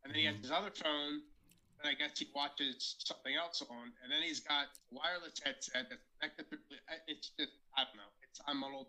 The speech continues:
Speaker 1: man, and I don't understand it. Um, <laughs> so the other, other, only other real life thing I got is we're just settling in with the newborn, uh,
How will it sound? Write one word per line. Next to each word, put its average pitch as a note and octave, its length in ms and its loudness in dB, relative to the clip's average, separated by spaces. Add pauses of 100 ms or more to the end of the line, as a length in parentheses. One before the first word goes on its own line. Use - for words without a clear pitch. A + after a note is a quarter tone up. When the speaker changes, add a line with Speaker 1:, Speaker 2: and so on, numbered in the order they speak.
Speaker 1:
man, A#2+ 180 2
and A2+ 80 -16
I A#2 140 -6
don't A2 160 -16
understand G2+ 400 -14
it. - 60 -20 (840)
Um, D3+ 220 2 (320)
<laughs> - 1080 2
so G3 160 4
the G3+ 140 6
other, G#3 140 0
other, B3+ 280 0
only C4+ 200 0
other G#3+ 200 -2
real G3+ 160 -4
life F#3+ 180 -2 (100)
thing F3+ 120 2
I F3 120 6
got E3+ 320 2
is D3+ 120 0 (140)
we're - 80 -6
just - 260 2
settling F#3 340 4
in F3+ 100 0
with - 120 -18
the D3+ 120 -4
newborn, D#3 480 -2
uh, C3 240 -4